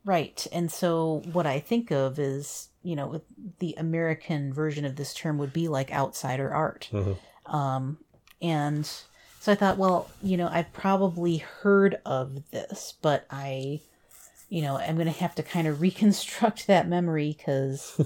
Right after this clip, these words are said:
Speaker 2: <laughs>
Speaker 1: nothing came to mind initially. And so I kind of spent some brain cycles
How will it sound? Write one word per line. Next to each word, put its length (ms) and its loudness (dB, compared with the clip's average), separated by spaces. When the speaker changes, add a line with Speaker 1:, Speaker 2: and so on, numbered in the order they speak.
Speaker 2:
<laughs> 200 -18
Speaker 1:
nothing 320 2
came 240 0
to 100 -2
mind 260 0
initially. 680 0
And 180 -4
so 560 -2
I 540 -8
kind 280 2
of 480 0
spent 540 -2
some 440 -2
brain 340 -4
cycles 1000 -6